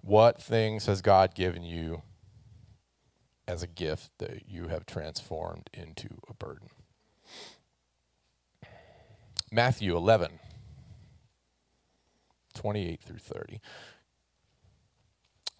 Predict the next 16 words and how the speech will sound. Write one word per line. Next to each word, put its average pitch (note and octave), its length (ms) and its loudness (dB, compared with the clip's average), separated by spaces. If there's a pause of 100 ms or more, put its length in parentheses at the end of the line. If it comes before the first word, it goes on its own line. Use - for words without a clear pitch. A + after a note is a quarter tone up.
"Come F3+ 440 4
to G3+ 120 4
me, A2+ 540 4 (140)
all C#3 560 8
you B2 200 0
who A2 60 6
are F#2+ 140 6
weary A#2 600 2
and G#2 420 -8
burdened, D#2 580 -8
and E2+ 100 -8
I F2 220 -2
will E2+ 160 -4
give E2 260 -10
you E2+ 180 -10
rest." D#2 580 -8